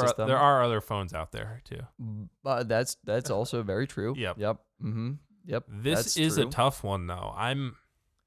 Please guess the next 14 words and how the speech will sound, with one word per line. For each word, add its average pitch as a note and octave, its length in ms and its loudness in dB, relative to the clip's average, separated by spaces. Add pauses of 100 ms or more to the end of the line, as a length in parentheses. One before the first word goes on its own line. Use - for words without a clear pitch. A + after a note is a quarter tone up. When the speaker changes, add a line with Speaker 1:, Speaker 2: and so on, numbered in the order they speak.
(500)
Speaker 2:
best A#2 420 -6
of A2+ 400 -2
Speaker 1:
Best B2+ 340 2
of B2+ 180 0
tech? - 60 -6
Speaker 2:
twenty A#2 360 2
twenty - 20 -6
Speaker 1:
I A#2+ 120 4
Speaker 2:
in B2+ 60 2
Speaker 1:
mean, C3+ 280 4
Speaker 2:
tech. - 800 -10 (100)
Speaker 1:
do C#3 160 4
we, C#3+ 380 2 (680)
t-, - 100 -6